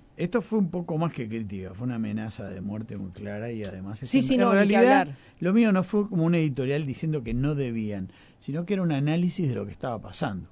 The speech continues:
Speaker 1: que,
Speaker 2: De
Speaker 1: que
Speaker 2: que eso
Speaker 1: estaba
Speaker 2: estaba
Speaker 1: ocu-,
Speaker 2: ocurriendo.
Speaker 1: de que eso estaba ocurriendo. Y ta, este, fue feo porque además eran muy, mis hijos eran chicos y empezaron a sentir el rumor, fue, se hizo muy público.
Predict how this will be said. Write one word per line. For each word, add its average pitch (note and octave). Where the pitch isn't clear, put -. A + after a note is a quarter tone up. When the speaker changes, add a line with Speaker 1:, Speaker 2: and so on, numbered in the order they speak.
Speaker 1:
que, -
Speaker 2:
De F3+
Speaker 1:
que -
Speaker 2:
que G#3+
eso B3+
Speaker 1:
estaba C#4
Speaker 2:
estaba C#4+
Speaker 1:
ocu-, C#4
Speaker 2:
ocurriendo. F#3+
Speaker 1:
de C3
que C3+
eso D3+
estaba A2+
ocurriendo. G2+
Y D#3+
ta, D3
este, A2+
fue C3+
feo F#3+
porque A2+
además A2+
eran A2+
muy, A2
mis G2+
hijos A2
eran G2+
chicos B2
y G2+
empezaron G2+
a G#2
sentir G#2
el G#2+
rumor, B2
fue, F#2
se G#2+
hizo G2+
muy G#2
público. A2